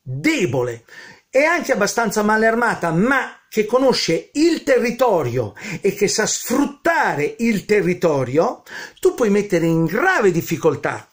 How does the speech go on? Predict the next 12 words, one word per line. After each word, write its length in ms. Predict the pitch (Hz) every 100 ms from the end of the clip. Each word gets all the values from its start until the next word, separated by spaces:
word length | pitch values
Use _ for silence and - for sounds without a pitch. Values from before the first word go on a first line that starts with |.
| _ - _
l'occupante, 880 | 175 214 220 170 151 120 110 - - - - - - -
che 160 | - 294
si 160 | 294
trova 420 | - 494 190 156 -
con 460 | 214 175 123 110 _ _ _ _ _ -
le 200 | 202 285
retrovie 720 | 233 220 196 165 139 120 -
insicure, 880 | 180 156 135 185 - 381 226 127 107 - - -
che 180 | - 320
si 180 | - 196
trova 460 | 226 226 170 151
con 520 | - 214 160 139 -